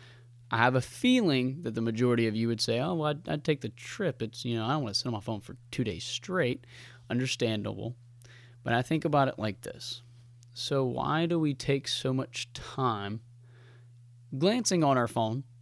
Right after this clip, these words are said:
that eventually adds up when we could be, per se, we'll,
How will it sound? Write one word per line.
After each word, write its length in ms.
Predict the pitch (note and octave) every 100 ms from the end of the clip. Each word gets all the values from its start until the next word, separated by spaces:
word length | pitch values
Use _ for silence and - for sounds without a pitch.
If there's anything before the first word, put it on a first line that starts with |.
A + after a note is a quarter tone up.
| -
that 140 | C#3+ C#3
eventually 520 | C3 D3+ D3 C#3+ B2+ -
adds 340 | B2+ B2+ A2+ - -
up 320 | B2+ C3 - - - - - -
when 180 | C#3 D3+
we 120 | D3+
could 300 | D3 G3+ F#3
be, 340 | D#3+ D3 C#3 B2+ - - -
per 160 | C#3+
se, 560 | C3 D3+ C#3+ C3+ C3 B2 - -
we'll, 140 | C#3